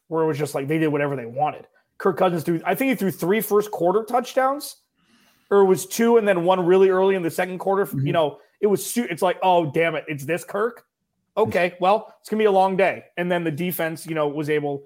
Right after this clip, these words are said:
Speaker 1: Rondale Moore had a broken, broken, uh, defense, long touchdown catch and run. Like, but I do think Minnesota's gonna win. I think it's gonna be a little bit more high scoring, but I think it's gonna be, like,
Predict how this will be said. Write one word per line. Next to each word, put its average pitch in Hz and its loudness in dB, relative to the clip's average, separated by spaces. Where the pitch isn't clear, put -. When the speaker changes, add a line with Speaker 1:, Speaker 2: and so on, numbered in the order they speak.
Speaker 1:
Rondale 165 2
Moore 170 2
had 165 0
a 156 -2
broken, 160 -2
broken, 170 0
uh, 139 2
defense, 156 -8
long 156 -2
touchdown 156 -6
catch 160 -8
and 151 -10
run. 147 -4
Like, 135 -6
but 202 2
I 202 2
do 196 0
think 175 -4
Minnesota's 156 -2
gonna 151 -6
win. 156 -2
I - -20
think 240 0
it's 196 -4
gonna 202 -2
be 202 4
a 180 2
little 175 2
bit 180 -2
more 165 2
high 165 -2
scoring, 165 -6
but 143 0
I - -20
think 202 0
it's 208 -4
gonna 196 -2
be, 156 -2
like, 131 -8